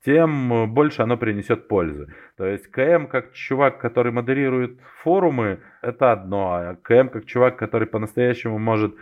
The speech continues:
высказать свое видение, и его учтут при разработке контента и при изменении игры, это другое. Во втором случае, конечно же, у пользователей будет меньше поводов гореть,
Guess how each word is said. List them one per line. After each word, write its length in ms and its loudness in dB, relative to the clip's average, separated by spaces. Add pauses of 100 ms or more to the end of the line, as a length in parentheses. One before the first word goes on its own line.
высказать 640 -2
свое 800 0
видение, 760 -2
и 80 -4 (140)
его 240 2
учтут 520 -2
при 240 -2
разработке 680 -4
контента 720 -2 (180)
и 120 2
при 260 2
изменении 640 0
игры, 240 -2
это 200 -4
другое. 540 0 (320)
Во 80 -8
втором 300 0
случае, 400 -2
конечно 400 -2
же, 100 -2
у 80 -2
пользователей 580 0
будет 360 -4 (260)
меньше 380 -6
поводов 500 -2
гореть, 460 0